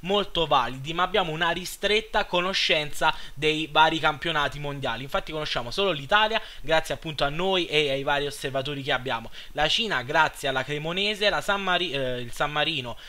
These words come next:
ehm, grazie a Gian Mario Specchia, e l'Inghilterra sempre grazie alla Cremonese. Quindi che cosa ho fatto? Sono andato a cercare tutti i vari osservatori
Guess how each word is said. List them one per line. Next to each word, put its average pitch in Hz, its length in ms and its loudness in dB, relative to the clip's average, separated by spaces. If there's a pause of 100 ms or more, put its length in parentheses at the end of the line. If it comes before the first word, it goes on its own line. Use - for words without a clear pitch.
(120)
ehm, 120 500 -2
grazie 160 400 0
a 127 120 0
Gian 139 260 -2
Mario 139 380 0
Specchia, 156 640 0
e 190 160 2
l'Inghilterra 170 580 -2
sempre 160 320 -2
grazie 139 340 -2
alla 139 280 0
Cremonese. 123 580 -8 (240)
Quindi 240 260 2
che 170 140 2
cosa 180 220 2
ho 165 40 2
fatto? 120 420 -6
Sono 170 140 -2
andato 185 180 4
a 151 60 2
cercare 151 500 2 (220)
tutti 214 280 -4
i - 20 -2
vari 175 340 2
osservatori 147 960 -2